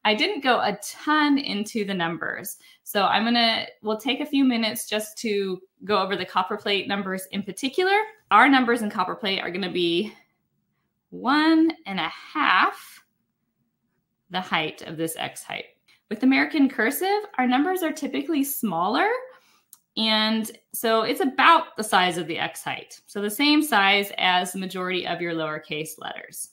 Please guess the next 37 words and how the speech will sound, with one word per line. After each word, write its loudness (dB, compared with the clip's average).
For 0
architectural 0
handwriting, -2
our 8
architectural 6
letters 4
are -2
going 2
to 0
be, 0
uh, 4
our 2
numbers 2
are -6
about 4
the 0
same 2
height 0
as 0
our -2
capital -2
letters. -6
Now 6
for 2
block 4
printing, 4
I 4
actually 2
use 0
these -2
same -2
number -2
styles 0
with -6
architectural -8
sometimes. -4
So -4